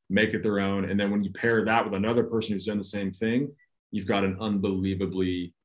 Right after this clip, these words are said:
powerful foundation to build a life and a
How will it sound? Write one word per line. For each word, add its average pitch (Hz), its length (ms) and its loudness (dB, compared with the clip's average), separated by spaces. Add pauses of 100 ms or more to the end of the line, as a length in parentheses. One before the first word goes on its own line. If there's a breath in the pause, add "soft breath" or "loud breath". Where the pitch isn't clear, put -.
(260)
powerful 95 560 0
foundation 87 720 -4
to 90 60 -4
build 87 360 -2
a 87 40 -4
life 87 500 -4
and 85 160 -6
a 80 120 -6